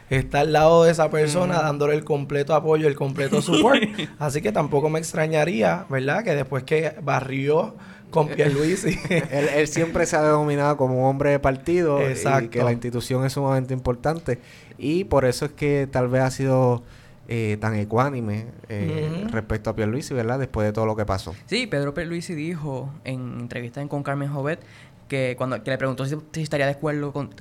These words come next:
Speaker 2: con trabajar con Tomás Rivera Chats, y él le dijo que él trabaja en equipo, así que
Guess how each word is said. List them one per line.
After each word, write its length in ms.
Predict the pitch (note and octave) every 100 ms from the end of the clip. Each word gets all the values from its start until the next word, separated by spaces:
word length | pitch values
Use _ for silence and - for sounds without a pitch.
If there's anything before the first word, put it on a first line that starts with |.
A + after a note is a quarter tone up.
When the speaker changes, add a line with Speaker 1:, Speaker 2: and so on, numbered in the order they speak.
| -
Speaker 2:
con 140 | C#3+
trabajar 240 | C3+ C3+ C3
con 140 | D3
Tomás 380 | C#3 - C#3+ C3+
Rivera 200 | C#3+ C#3+
Chats, 220 | E3+ F3
y 20 |
él 60 | D#3
le 60 | C#3
dijo 180 | D#3
que 240 | C#3+ A#2+ - -
él 120 | C3
trabaja 260 | C3+ C3+ C#3
en 60 | B2+
equipo, 380 | A#2 A#2+ - -
así 140 | C#3+
que 300 | C3 - -